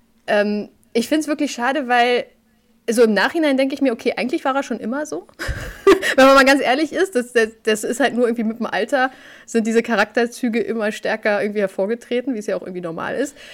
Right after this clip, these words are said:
Aber, ähm, ich find's trotzdem schade, weil ich mochte ihn früher eigentlich gern als Charakter, so in Staffel eins, zwei. Ähm,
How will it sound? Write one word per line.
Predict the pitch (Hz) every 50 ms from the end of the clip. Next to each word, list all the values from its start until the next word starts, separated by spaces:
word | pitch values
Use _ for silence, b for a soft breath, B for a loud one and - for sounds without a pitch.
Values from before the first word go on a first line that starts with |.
| B B B B -
Aber, | - 202 214 214 214 214 214 - -
ähm, | - 214 214 220 220 - -
ich | - 220 -
find's | - 269 240 -
trotzdem | - 262 262 - 285 226
schade, | - - 226 214 226 262 269
weil | 220 -
ich | - -
mochte | 233 226 262 - - -
ihn | 247 240 233
früher | - - - 254 233
eigentlich | 185 214 220 247 226 -
gern | - 196 185 208 202
als | 175 - -
Charakter, | - 185 170 160 165 - - 165 160 165
so | 170 175
in | 170 170 175 170
Staffel | 175 - - 175 - 180
eins, | - 165 170 180 - -
zwei. | - - 165 165 170 175 180 175 170 - -
Ähm, | 170 170 170 175 175 180